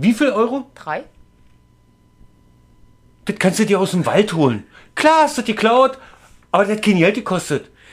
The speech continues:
Speaker 2: Aber der hat
Speaker 1: Der
Speaker 2: mich
Speaker 1: hält
Speaker 2: so angelacht.
Speaker 1: Ja, aber da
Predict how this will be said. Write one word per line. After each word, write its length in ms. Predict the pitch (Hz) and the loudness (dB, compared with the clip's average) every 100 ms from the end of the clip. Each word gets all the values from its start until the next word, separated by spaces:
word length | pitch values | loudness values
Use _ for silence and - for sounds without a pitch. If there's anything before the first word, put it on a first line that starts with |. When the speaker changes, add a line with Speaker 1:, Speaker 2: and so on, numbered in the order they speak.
| - - - | -20 -20 -6
Speaker 2:
Aber 140 | 302 | -4
der 120 | 320 | -4
hat 80 | 294 | -2
Speaker 1:
Der 60 | 160 | 0
Speaker 2:
mich 80 | 156 | 2
Speaker 1:
hält 80 | 196 | 2
Speaker 2:
so 40 | |
angelacht. 760 | - - 359 466 466 370 233 208 - _ _ _ _ _ | 0 -6 -6 -10 -4 -4 -4 -8 -14 _ _ _ _ _
Speaker 1:
Ja, 320 | 78 104 131 - | -18 -16 -16 -8
aber 160 | 107 | -6
da 160 | 98 | -4